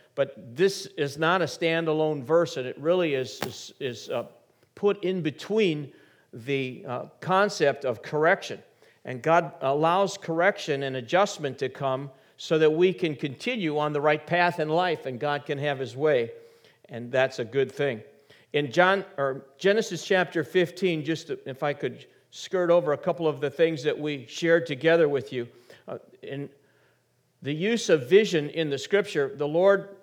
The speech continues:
Yahweh came to Abraham in a vision, communicating after a family difficulty. I shared this with you a couple of weeks ago, but by way of review in,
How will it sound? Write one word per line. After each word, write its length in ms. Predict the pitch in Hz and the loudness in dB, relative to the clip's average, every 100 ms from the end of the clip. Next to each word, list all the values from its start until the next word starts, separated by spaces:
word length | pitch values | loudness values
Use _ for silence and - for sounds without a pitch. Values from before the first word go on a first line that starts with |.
| - | -12
Yahweh 540 | 123 165 185 185 151 | 2 4 6 6 4
came 320 | 151 185 185 | 2 0 0
to 240 | 160 156 165 | 2 2 6
Abraham 540 | 208 185 139 139 139 | 6 4 0 0 -2
in 80 | 135 | -4
a 40 | |
vision, 480 | 120 143 135 151 151 - - - | -4 -2 0 -2 -4 -8 -18 -6
communicating 800 | 160 175 214 214 185 151 151 147 | -2 0 0 0 2 2 2 0
after 380 | 156 160 156 | 0 0 -2
a 40 | 139 | -4
family 420 | - 165 170 147 | 0 0 0 -2
difficulty. 760 | 139 180 170 156 139 135 143 - _ _ | -2 -4 -4 -2 -2 -2 -10 -12 _ _
I 100 | - | -10
shared 380 | 131 - 180 190 | -8 -2 0 0
this 200 | 156 151 | 0 -4
with 180 | 151 139 | -6 -8
you 40 | |
a 40 | 139 | -6
couple 260 | 170 156 135 | -4 -4 -4
of 140 | 135 | -2
weeks 260 | 185 185 - | -2 -2 -8
ago, 380 | 135 120 127 - _ _ _ | -2 -2 -2 -8 _ _ _
but 280 | - 127 _ - - 127 | -14 -14 _ -20 -18 -6
by 200 | 139 135 | -4 -2
way 240 | 147 165 | 2 2
of 180 | 147 127 | 2 0
review 540 | 139 120 170 151 135 - - _ _ _ | -2 0 0 0 -4 -10 -20 _ _ _
in, 220 | 139 135 | -6 -6